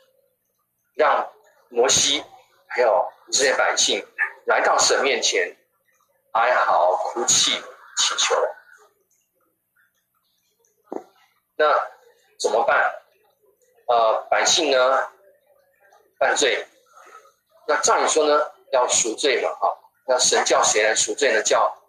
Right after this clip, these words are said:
族长来赎罪，要族长呢被处死，好，平息神的愤怒。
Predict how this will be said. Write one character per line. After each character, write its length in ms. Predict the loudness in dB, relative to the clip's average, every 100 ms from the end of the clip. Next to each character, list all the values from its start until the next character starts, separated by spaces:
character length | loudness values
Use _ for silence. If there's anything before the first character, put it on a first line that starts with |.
| -8 -6 -8 -12 -6
族 180 | -2 0
长 240 | 0 -2
来 120 | -4 -2
赎 220 | -4 -4
罪， 280 | -4 -4 -4 _ _ _ _ _ _ _ -12 -12 _ _ _ _
要 240 | 0 0 0
族 180 | -2 0
长 220 | 0 0
呢 100 | 0
被 160 | -2 -2
处 220 | 0 0
死， 360 | 2 0 -2 -8 _ _ _ _ _ _ _
好， 100 | -4
平 220 | -4 -6 -4
息 200 | -2 0
神 240 | -2 0
的 120 | -2
愤 200 | 0 0
怒。 80 | 0